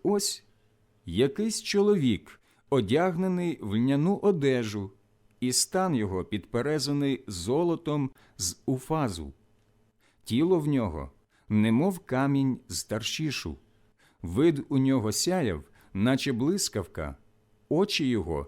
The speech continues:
немов запалені смолоскипи, руки ж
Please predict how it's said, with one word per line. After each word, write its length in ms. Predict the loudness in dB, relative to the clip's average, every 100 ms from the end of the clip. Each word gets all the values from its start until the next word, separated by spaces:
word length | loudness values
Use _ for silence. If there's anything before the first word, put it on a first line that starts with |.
| -12 -16 0
немов 460 | 2 4 4 2 2
запалені 720 | 0 0 0 0 0 -2 -2
смолоскипи, 1000 | -2 -2 -2 -2 -2 -2 -4 -4 -8 -10 -16 _ _ _ _ _
руки 520 | -2 0 0 0 -2
ж 160 | -2